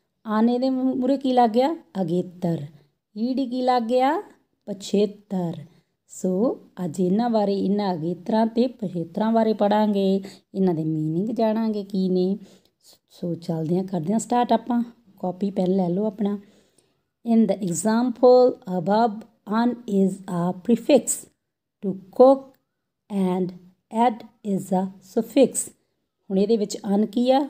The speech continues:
ਦੱਸਿਆ ਤੁਹਾਨੂੰ, ਪ੍ਰੀਫਿਕਸ ਆ, ਮੀਨਸ ਅਗੇਤਰ ਆ।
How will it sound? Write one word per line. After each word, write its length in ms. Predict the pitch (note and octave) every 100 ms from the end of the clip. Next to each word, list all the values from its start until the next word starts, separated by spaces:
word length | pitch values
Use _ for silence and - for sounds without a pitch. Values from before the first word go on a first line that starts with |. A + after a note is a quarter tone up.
| -
ਦੱਸਿਆ 320 | E3+ - G3+
ਤੁਹਾਨੂੰ, 260 | G3+ G#3 G#3+
ਪ੍ਰੀਫਿਕਸ 580 | - F#3+ A#3 A#3 - B3+
ਆ, 120 | B3
ਮੀਨਸ 420 | C#4 A3+ A3+ F#3+ F#3
ਅਗੇਤਰ 460 | D#3+ F3 F3 G#3
ਆ। 120 | G#3+